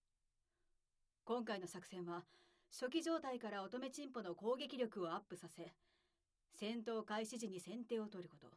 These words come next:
乙女チンポに攻撃力上昇と先制攻撃の特殊効果を付与すると考えてもらっていい。早速だが、お前には私の乙女チンポの手入れを任せる。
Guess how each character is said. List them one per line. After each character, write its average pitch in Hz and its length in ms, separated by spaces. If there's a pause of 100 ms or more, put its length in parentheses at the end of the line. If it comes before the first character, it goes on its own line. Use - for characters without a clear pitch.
(1300)
乙 180 200
女 247 120
チ 240 160
ン 220 40
ポ 185 120
に 151 220 (460)
攻 277 280
撃 277 240
力 185 220
上 180 180
昇 185 200
と 170 260 (580)
先 247 220
制 254 220
攻 262 160
撃 220 200
の 185 120
特 196 180
殊 285 160
効 302 180
果 220 160
を 180 60
付 226 120
与 294 160
す 233 100
る 233 80
と 190 120
考 165 100 (240)
え 254 40
て 262 80
も 180 100
ら 165 100
っ 156 40
て - 120
い 156 120
い。 - 180 (1800)
早 185 200
速 220 320
だ 180 100
が、 - 200 (920)
お 220 120
前 247 220
に 247 100
は 196 100
私 220 340
の 220 120
乙 196 140
女 262 120
チ 285 160
ン 262 60
ポ 226 120
の 202 100
手 214 100
入 240 140
れ 233 120
を 262 60
任 170 360
せ 175 120
る。 - 160